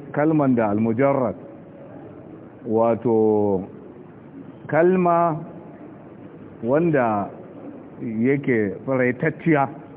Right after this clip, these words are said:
In aka ce tsiraitacciya, ita ce wanda babu kari a cikinta. Al-madid kuma wanda yake akwai kari.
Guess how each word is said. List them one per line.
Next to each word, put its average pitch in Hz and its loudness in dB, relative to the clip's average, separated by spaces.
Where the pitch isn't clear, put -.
In 156 0
aka 185 2
ce 156 2
tsiraitacciya, 156 2
ita 139 2
ce 151 2
wanda 139 6
babu 117 2
kari 113 2
a 95 2
cikinta. 113 -2
Al-madid 120 2
kuma 139 0
wanda 135 2
yake 113 0
akwai 95 -2
kari. 98 -2